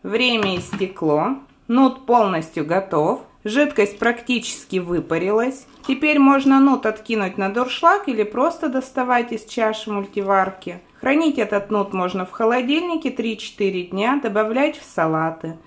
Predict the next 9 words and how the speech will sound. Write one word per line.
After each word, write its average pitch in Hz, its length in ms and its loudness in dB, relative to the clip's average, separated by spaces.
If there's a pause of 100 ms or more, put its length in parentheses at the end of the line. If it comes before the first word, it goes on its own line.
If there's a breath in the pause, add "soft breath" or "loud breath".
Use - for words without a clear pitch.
(120 loud breath)
или 311 300 -2
сделать 233 480 0
в - 20 -20
качестве 190 500 -4
второго 175 520 -2
блюда 277 400 -4
гарнира, 196 680 -4 (160)
добавить 202 540 -4
овощи. 180 500 -8